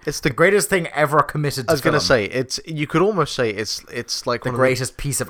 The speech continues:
Speaker 2: art.
Speaker 1: the,
Speaker 2: The,
Speaker 1: the greatest
Speaker 2: the
Speaker 1: piece of media.
Speaker 2: It is the apex of humanity's achievement in the arts.
Speaker 1: But also in some ways kind of the worst.
Speaker 2: No, I think some of the people in it are the worst. It is a masterpiece.
Speaker 1: I,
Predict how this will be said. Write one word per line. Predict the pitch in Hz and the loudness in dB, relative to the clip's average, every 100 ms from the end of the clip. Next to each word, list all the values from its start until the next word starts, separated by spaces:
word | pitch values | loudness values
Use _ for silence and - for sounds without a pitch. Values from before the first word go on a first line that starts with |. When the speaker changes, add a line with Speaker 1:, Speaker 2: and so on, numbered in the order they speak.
| - | 2
Speaker 2:
art. | 120 107 95 | 2 2 0
Speaker 1:
the, | 143 | -4
Speaker 2:
The, | |
Speaker 1:
the | 127 | 0
greatest | 151 170 156 - - | 2 2 0 -4 -4
Speaker 2:
the | |
Speaker 1:
piece | 151 135 - | -2 -2 -4
of | 135 113 | -6 -6
media. | 120 123 131 120 113 101 101 | -6 -4 -2 -2 -2 -2 -4
Speaker 2:
It | 156 147 | -2 -2
is | 143 | -2
the | 127 156 _ | -6 -12 _
apex | 156 165 - - 135 - - | -4 -2 4 4 4 -6 -8
of | - 127 | -6 -6
humanity's | - 135 131 127 127 120 123 | -4 -6 2 2 2 -2 -6
achievement | 117 - - 127 113 110 | -6 -6 -6 -6 -6 -6
in | 104 | -6
the | 104 107 | -6 -2
arts. | 95 87 - - - | -2 -4 -2 2 4
Speaker 1:
But | - - | 4 4
also | 214 233 - 196 | 2 2 2 2
in | 170 | 2
some | - 156 | -4 -4
ways | 143 135 | -2 -4
kind | - - 131 | -4 -6 -4
of | 107 | -4
the | 101 | -6
worst. | 87 73 - - - - _ _ _ _ _ _ _ _ _ 294 339 | -8 -10 -10 -8 -10 -14 _ _ _ _ _ _ _ _ _ -18 2
Speaker 2:
No, | 339 254 | 10 10
I | 175 196 | 10 6
think | 233 233 190 | 4 0 0
some | - 220 202 | 2 2 2
of | 180 | -2
the | 190 | -6
people | 196 165 160 | -4 -2 -4
in | - 131 | -2 -4
it | 110 | -2
are | 104 95 | -4 -4
the | 98 | -6
worst. | 85 73 98 - - - - _ _ _ _ _ | -8 -10 -2 0 0 -4 -10 _ _ _ _ _
It | 262 247 131 - | 2 2 2 -4
is | 160 | -2
a | 139 | -2
masterpiece. | 127 131 135 127 - - 98 113 90 90 - - | -2 0 4 4 2 -6 -8 -8 -8 -4 -4 -4
Speaker 1:
I, | 143 | -6